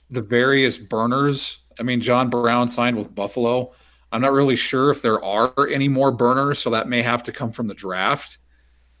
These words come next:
I, I, I, the idea of a Randall Cobb who has played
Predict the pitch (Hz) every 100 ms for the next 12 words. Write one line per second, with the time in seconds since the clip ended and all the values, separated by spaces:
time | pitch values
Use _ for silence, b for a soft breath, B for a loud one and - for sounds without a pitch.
0 | _ 127 139 - 135 - 135 123 120 123
1 | 143 151 147 139 165 180 160 151 135 139
2 | 143 135 120 113 - 123 117 - - 131
3 | 143 151